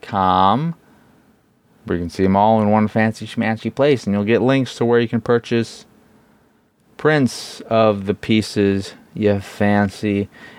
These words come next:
And if you'd fancy supporting the site in general and everything we do, you can go over to patreon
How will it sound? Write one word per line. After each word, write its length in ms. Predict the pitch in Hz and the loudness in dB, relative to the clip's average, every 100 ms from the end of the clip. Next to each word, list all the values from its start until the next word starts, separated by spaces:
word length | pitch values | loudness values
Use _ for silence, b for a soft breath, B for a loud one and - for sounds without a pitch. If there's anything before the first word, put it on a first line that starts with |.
| B | B
And 120 | 107 | 0
if 160 | 110 - | 0 2
you'd 160 | 107 | -2
fancy 960 | 98 - - - 120 123 117 113 - 113 | -2 -16 -16 -2 0 2 2 0 0 0
supporting 600 | - 120 - 120 113 113 | 0 -2 0 0 0 0
the 60 | 107 | -2
site 340 | - 110 110 | 0 0 0
in 320 | - 117 113 | 0 0 0
general 720 | 101 120 127 127 127 127 123 | -2 -2 0 0 0 2 0
and 260 | - 110 104 - | -2 -4 -6 -6
everything 1000 | 110 113 110 113 - 110 104 104 104 98 - - | -2 0 0 0 -2 -2 0 0 -2 -4 -12 -6
we 220 | 90 87 | -4 -4
do, 600 | 85 113 120 123 120 113 B B B B | -2 0 2 2 0 -4 B B B B
you 160 | - 104 | -4 -2
can 280 | - 101 95 | 0 -2 0
go 680 | 107 104 107 107 107 101 - _ _ _ _ - | 0 0 2 0 0 -4 -8 _ _ _ _ -2
over 360 | 117 110 110 | 0 2 0
to 140 | 104 101 | 0 -4
patreon 760 | - 107 104 - 104 98 95 | 0 -2 -2 -2 0 0 0